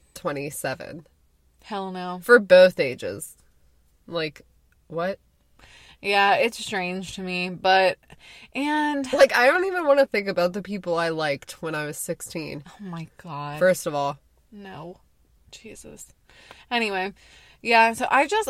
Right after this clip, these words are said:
Speaker 2: already, it was, like, red flag number one. Waving little tiny red flag number one.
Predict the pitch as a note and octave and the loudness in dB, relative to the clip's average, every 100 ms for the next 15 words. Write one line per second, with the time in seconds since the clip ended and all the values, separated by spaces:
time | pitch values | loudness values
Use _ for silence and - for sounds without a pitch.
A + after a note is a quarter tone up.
0 | - G#3+ A3 G3+ F#3+ G#3 A3 - G3+ G3+ | 0 2 2 2 -2 -2 -4 0 0 -2
1 | F#3+ G3+ E3+ E3+ F#3+ F#3+ E3+ F#3 F3+ E3+ | -4 -4 -4 -2 0 0 0 4 4 2
2 | F3 F#3+ F3 F3 E3 B2 C3+ F3+ - F3+ | -4 -4 -2 -4 -4 -6 -6 -12 -10 -4
3 | F3+ F#3+ F#3+ E3 F3 F#3 F#3 F3 E3 E3 | -2 -2 -6 -2 -2 -2 -4 -4 -2 -4
4 | D#3+ E3 E3 E3 D#3+ D3 D3+ D3+ D#3+ E3+ | -2 0 0 0 -8 -6 -8 -6 -8 -10